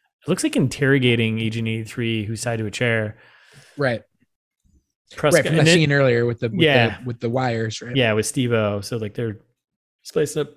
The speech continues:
Speaker 1: and they're going for big humor here. "Prescott's don't cry. Why is she crying?" Sam Jas-, Jackson asks, a-, a-,
Speaker 2: Ugh.
Speaker 1: asks.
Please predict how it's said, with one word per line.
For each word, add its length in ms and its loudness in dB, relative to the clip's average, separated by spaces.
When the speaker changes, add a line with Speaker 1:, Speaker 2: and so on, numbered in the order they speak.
Speaker 1:
and 120 4
they're 180 6
going 200 2
for 120 -6
big 180 -2
humor 260 -2
here. 340 -4
"Prescott's 460 -2
don't 180 -2
cry. 340 -2
Why 220 -2
is 80 -4
she 120 -10
crying?" 680 -4
Sam 240 -6
Jas-, 320 -6
Jackson 400 -10
asks, 420 -10
a-, 240 -4
a-, 220 -8
Speaker 2:
Ugh. 260 -12
Speaker 1:
asks. 480 -8